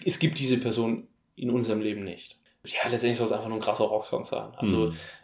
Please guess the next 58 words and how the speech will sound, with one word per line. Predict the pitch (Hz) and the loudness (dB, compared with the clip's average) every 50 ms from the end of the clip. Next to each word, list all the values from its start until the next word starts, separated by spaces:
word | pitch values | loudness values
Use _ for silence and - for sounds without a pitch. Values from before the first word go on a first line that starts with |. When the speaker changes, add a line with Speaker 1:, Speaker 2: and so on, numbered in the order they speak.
| _ _ | _ _
Speaker 1:
ähm, | - 110 110 107 110 110 110 107 110 107 104 - | 2 2 4 4 4 2 0 -4 -6 -6 -4 0
wo | 117 113 | 4 6
man | 113 110 110 - | 6 6 4 2
halt | 120 110 | 0 0
seine | - 113 110 107 | 0 0 0 0
komplette | - - 120 113 113 117 113 107 117 | 0 2 2 2 2 2 2 4 4
Energie | 98 104 107 107 110 110 110 | 2 2 2 0 -2 -2 0
rausdollern | 107 104 107 - - - 107 104 104 104 - | 0 0 0 0 0 2 2 2 2 0 -4
kann. | - - - - - | -6 -8 -8 -6 -4
Also, | - 120 117 117 117 - - - - - _ _ _ _ | 0 2 4 4 4 2 -4 -10 -18 -20 _ _ _ _
wenn | - - 127 131 | 2 4 6 6
man | 135 131 127 | 6 6 4
joggt, | - - 151 156 - - - - - _ _ _ _ - | 6 4 4 4 4 0 -10 -16 -20 _ _ _ _ -10
hab | - - 139 135 | -2 2 4 4
ich | 127 | 4
mir | 123 123 | 4 4
sagen | 120 123 120 120 120 | 4 4 4 4 2
lassen, | 113 113 - 120 110 | 0 -2 -2 -2 -4
dann | 107 107 - - - - - - | -4 -6 -8 -8 -6 -4 0 4
soll | 123 113 | 4 4
das | 113 113 - | 4 4 4
Speaker 2:
<laughs> | |
Dann | 107 95 - | 4 4 4
Speaker 1:
ganz | - | 4
gut | 95 - | 2 2
Speaker 2:
funktioniert | 87 90 90 90 - | 4 4 4 4 4
Speaker 1:
sein. | 90 120 | 4 4
Speaker 2:
das. | 117 | 2
Speaker 1:
Der | |
funktioniert, | 113 - 127 120 - 117 113 110 - - - | 4 2 0 0 0 0 0 2 2 2 4
ja. | 165 156 156 151 139 | 4 6 6 6 4
Speaker 2:
<laughs> | - - | 4 4
Speaker 1:
Ja. | - - - - - - - | 0 0 -2 -6 -10 -8 -6
Speaker 2:
Okay. | - - - 78 - - - _ _ _ _ - - - | -6 -6 -6 -8 -10 -10 -18 _ _ _ _ -10 -2 0
Also, | 95 92 98 104 98 - | 2 4 6 6 6 6
ähm, | 98 98 101 | 4 4 4
gibt's | 104 101 - | 4 4 4
jetzt | - 98 | 4 4
auch | 104 101 98 | 4 4 4
nicht | 101 98 - | 4 2 2
so | 104 90 | 2 4
Sachen, | 101 98 95 | 4 4 4
du | 92 92 | 2 2
hast | - - | 2 2
ja | 95 | 0
vorhin | - 98 92 | 0 0 0
schon | - - 101 | 2 2 2
erzählt, | 92 90 - - 95 92 - - | 2 2 2 2 2 2 2 2
dass, | 90 85 82 - - | 2 2 2 2 2
äh, | - | 2
auf | 82 82 82 80 69 69 82 - - | 0 0 2 2 0 0 -2 -2 -2
Konzerten | - 80 78 - - - - - - - 101 95 92 95 92 92 92 90 87 92 | -4 -4 -2 -2 -2 -2 -4 -4 0 2 4 4 4 2 0 0 0 0 -2 0
oder | 76 80 82 82 80 | 0 0 2 2 2
auf | 80 80 | 2 2
der | - 92 | 0 0
Bühne | 78 92 92 90 92 | 0 0 2 2 2
halt | 85 90 87 | 2 2 2
ma-, | 90 85 - | 0 -4 -4